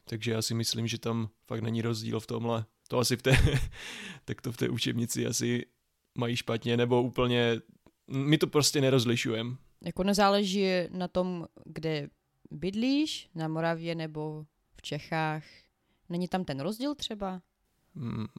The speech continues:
Speaker 1: možná v Čechách se říká, že jezdíme na chalupu. Těžko říct. Ehm,
Speaker 2: Ne na chatu.
Speaker 1: ne na chatu,
Speaker 2: Na
Speaker 1: no.
Speaker 2: chatu teda, podle té
Speaker 1: Nejsem
Speaker 2: učebnice.
Speaker 1: si, nejsem si ale vědomý, že by to bylo takhle, takhle vlastně regionálně podmíněno,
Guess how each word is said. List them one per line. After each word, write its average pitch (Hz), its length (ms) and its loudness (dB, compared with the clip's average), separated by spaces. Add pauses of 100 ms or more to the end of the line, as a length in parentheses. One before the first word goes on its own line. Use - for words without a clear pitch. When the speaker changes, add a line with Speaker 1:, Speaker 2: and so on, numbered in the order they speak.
(100)
Speaker 1:
možná 131 420 -2
v - 60 -10
Čechách 120 400 0
se 131 160 0
říká, 120 360 0
že 117 140 0
jezdíme 117 340 0
na 131 100 2
chalupu. 127 640 0 (1200)
Těžko 123 340 0
říct. 117 380 -4 (1080)
Ehm, 110 120 -2 (440)
Speaker 2:
Ne 165 120 -6
na 156 80 -4
chatu. 160 220 -4
Speaker 1:
ne 123 100 4
na 120 100 4
chatu, 113 340 2
Speaker 2:
Na 107 80 0
Speaker 1:
no. 104 140 0
Speaker 2:
chatu 117 200 -4
teda, 143 340 -10
podle 156 200 -2
té 156 180 -2
Speaker 1:
Nejsem 113 340 0
Speaker 2:
učebnice. 117 100 -2
Speaker 1:
si, 123 380 0
nejsem 120 320 -2
si 123 140 0
ale 120 120 4
vědomý, 117 360 2
že 117 120 0
by 117 120 -6
to - 120 -2
bylo 117 260 0
takhle, 113 360 0 (440)
takhle - 260 -2
vlastně 113 360 2
regionálně 113 560 4
podmíněno, 113 600 0